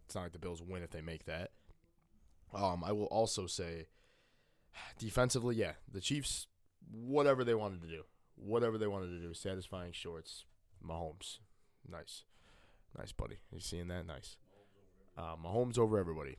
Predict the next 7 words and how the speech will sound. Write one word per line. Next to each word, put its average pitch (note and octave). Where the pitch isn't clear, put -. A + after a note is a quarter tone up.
Mahomes F#2
owns F2
Josh E2+
Allen F2
in E2
the E2
playoffs, G2